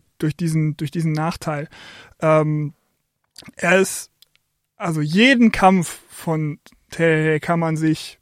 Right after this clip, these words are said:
zwanzig Mal angucken. Es gibt eine, eine Study von, äh, dem Aishai Grappler. Ich bin viel auf YouTube unterwegs für Jiu-Jitsu-Videos, wie ich sicher bin, dass ihr auch alle viel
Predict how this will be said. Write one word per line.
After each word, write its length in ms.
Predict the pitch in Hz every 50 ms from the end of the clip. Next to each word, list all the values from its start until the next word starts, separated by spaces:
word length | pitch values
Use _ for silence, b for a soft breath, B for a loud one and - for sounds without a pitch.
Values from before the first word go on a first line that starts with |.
| _ _
zwanzig 460 | - - - 190 196 202 190 - - -
Mal 160 | 151 147 143
angucken. 520 | 151 147 151 - - 156 - 151 147 156 170
Es 120 | 151 -
gibt 220 | - 202 - _
eine, 320 | 196 180 175 170 170 160 - - -
eine 360 | 180 170 160 156 151 151 156 - 170
Study 680 | - - - 196 180 190 190 202 190 190 190 190 - B B B B B B B
von, 560 | B - - - 170 156 151 156 156 156 156 156
äh, 240 | 151 151 147 147
dem 180 | 151 156 151 160
Aishai 520 | 175 170 190 202 - - - 208 196 190
Grappler. 440 | 196 208 196 190 - - 190 185 190
Ich 100 | 175 -
bin 160 | - 170 156
viel 200 | 147 - 190 185
auf 160 | 175 160 - -
YouTube 320 | 175 165 - 170 165 180
unterwegs 420 | 170 160 - 165 156 160 156 160
für 160 | - - 170 160
Jiu-Jitsu-Videos, 960 | 151 151 156 156 151 151 160 165 - - 165 156 160 160 160 156 151 - -
wie 200 | 165 160 160 -
ich 340 | - - 180 151 - - _
sicher 380 | - 156 165 196 - 196 180 160
bin, 180 | 170 165 165
dass 160 | 160 156 -
ihr 180 | - - 175 160
auch 160 | 165 165 -
alle 300 | 202 170 165 165 165 160
viel 560 | 190 226 - - - 196 180 170 170 165 165